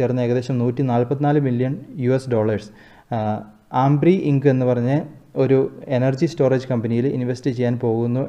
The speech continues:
എന്നൊരു അപ്ഡേറ്റുകൾ കാണിച്ച്, ആ, കണ്ടിട്ടുണ്ടായിരുന്നു. അതിൽ തന്നെ ഏകദേശം, ആ, അൻപത് മില്യൺ യു എസ് ഡോളേഴ്സ് ഈ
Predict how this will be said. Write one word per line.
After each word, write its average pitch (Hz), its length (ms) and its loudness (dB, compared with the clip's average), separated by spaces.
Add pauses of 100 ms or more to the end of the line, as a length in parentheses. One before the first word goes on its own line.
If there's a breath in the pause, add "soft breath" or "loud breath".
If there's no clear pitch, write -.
എന്നൊരു 117 220 0
അപ്ഡേറ്റുകൾ 117 340 -2 (100)
കാണിച്ച്, 107 340 -4
ആ, 113 40 -4 (120)
കണ്ടിട്ടുണ്ടായിരുന്നു. 107 640 -2 (580 loud breath)
അതിൽ 147 240 6
തന്നെ 165 140 4 (120)
ഏകദേശം, 143 320 2 (220)
ആ, - 20 4 (400)
അൻപത് 135 400 2
മില്യൺ 143 240 2 (120)
യു 127 120 2
എസ് 127 160 -12
ഡോളേഴ്സ് 127 340 0
ഈ 139 120 -4